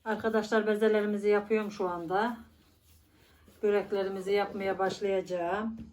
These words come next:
Çayımız da yanında. Biz çaysız olmuyor. Çayı seviyor.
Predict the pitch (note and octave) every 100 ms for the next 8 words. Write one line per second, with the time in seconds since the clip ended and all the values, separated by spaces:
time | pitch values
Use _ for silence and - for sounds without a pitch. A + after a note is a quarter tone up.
0 | - - - - - - _ D2+ D2+ -
1 | - - - _ _ _ _ - G#3+ G3+
2 | G3+ G3+ G3+ G3 G3 G3+ F#3+ E3+ F3 G3+
3 | A#3 C4+ - - G3 - - F#3 E3+ F#3
4 | F3 F3+ E3+ D#3 D3 E3 - - _ -
5 | F3+ E3+ D#3+ F3 D#3+ E3 D#3 E3